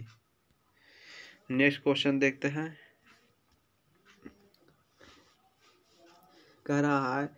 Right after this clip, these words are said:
कि the average crushing strength and tensile strength of hand molding brick in new-, के-, किलो न्यूटन प्रति मीटर स्क्वायर, माने कि कह रहा है कि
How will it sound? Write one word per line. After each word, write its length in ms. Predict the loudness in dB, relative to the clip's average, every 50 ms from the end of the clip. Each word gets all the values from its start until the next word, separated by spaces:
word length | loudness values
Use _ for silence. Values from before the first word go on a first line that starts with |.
| -20 -20 _ _ -2
कि 60 | 0
the 160 | 2 2 0 0 2 2
average 420 | 2 2 2 2 2 2 0 -2
crushing 440 | 0 0 2 2 0 -2 -2 0 0 0
strength 400 | 0 0 0 0 0 -2 -4 -8 -16 -20 _ -4
and 220 | 0 0 0 2 2
tensile 500 | 2 2 0 -2 -6 -10 -8 -6 -6 -6
strength 440 | -6 -4 -4 -2 -2 0 -2 -4 -8 -14 -14 -8 -2 -2
of 220 | -2 -2 -2 -4 -8 -8 -10 -14 -16 -18 -12 -6
hand 300 | -2 0 0 0 0 -2 -2 -2
molding 440 | 0 0 0 0 2 4 4 4 2 2 0
brick 360 | 0 0 0 -2 -2 -6 -10 -10 -12 -18 -20 -20 -20 -20 -20 -20 -20 _ _ _ _ _ _ _ -2
in 380 | 2 4 4 4 4 2 -2 -4 -8 -12 -16 -16 -12 -8 -6 -2
new-, 260 | 0 0 0 -2 -4 -8 -12 -18 _ _ _ 0
के-, 260 | 2 4 4 4 0 -2 -2 0
किलो 260 | 2 4 4 4 4
न्यूटन 360 | 4 2 2 2 0 0 0
प्रति 260 | -2 -4 -2 -2 0
मीटर 280 | -2 -2 0 0 0 -2
स्क्वायर, 300 | -2 -2 -4 -4 -2 -2
माने 260 | -2 -2 -2 -2 -2
कि 120 | -4 -4
कह 140 | -4 -2 -2
रहा 180 | 0 0 2 0
है 80 | 0
कि 180 | 0 -4 -10 -12